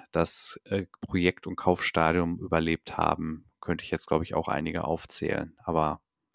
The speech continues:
das sind so bei mir stellvertretend die Sachen, die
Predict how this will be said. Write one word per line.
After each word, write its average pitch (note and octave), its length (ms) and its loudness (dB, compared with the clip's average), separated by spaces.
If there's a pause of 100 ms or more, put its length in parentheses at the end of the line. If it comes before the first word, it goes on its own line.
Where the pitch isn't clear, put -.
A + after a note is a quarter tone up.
das - 180 -4
sind E2+ 100 -4
so E2 160 0
bei D#2+ 140 4
mir E2 340 0 (540)
stellvertretend - 1000 0 (140)
die F2 60 -6
Sachen, E2 360 0
die E2 320 -6